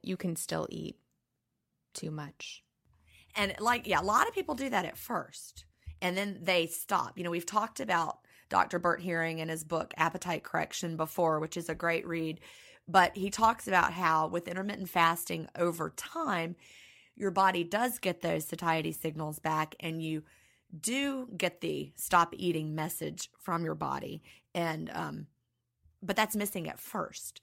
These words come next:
Speaker 2: So people do overeat at first, gain the weight, have a hard time losing weight. But then eventually, if they're, you know, doing the fasting, tapping into their stored fat, letting their hormones get back into balance, their satiety hormones,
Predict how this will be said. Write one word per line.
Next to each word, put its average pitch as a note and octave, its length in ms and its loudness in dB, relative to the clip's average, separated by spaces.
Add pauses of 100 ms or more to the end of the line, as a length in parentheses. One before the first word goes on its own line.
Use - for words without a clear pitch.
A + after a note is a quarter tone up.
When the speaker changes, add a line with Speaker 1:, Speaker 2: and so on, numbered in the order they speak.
(100)
Speaker 2:
So F3+ 240 2
people A3+ 340 -4
do A3 260 -2
overeat G3 640 -2
at - 160 -4
first, - 720 0 (180)
gain E3+ 280 0
the E3+ 80 2
weight, D#3 400 0 (460)
have F3 220 2
a E3 40 -4
hard F3 180 4
time E3+ 220 0
losing E3 360 -2
weight. D#3 340 0 (260)
But F3+ 140 -2
then F#3 160 0
eventually, E3 920 -4 (200)
if F3+ 200 -10
they're, D#3+ 300 -6 (560)
you D#3+ 100 -8
know, D#3 60 -4
doing F3 240 0
the G3+ 80 -2
fasting, E3+ 800 2 (540)
tapping F3+ 420 2
into F3 160 -4
their F3 160 0
stored E3+ 320 -2
fat, D#3 480 -2 (760)
letting F3+ 280 0
their F3 140 0
hormones F3 520 0
get - 160 -2
back D#3+ 200 4
into D#3+ 140 -4
balance, D#3+ 720 -2
their E3 120 -4
satiety E3 540 0
hormones, D#3+ 560 -2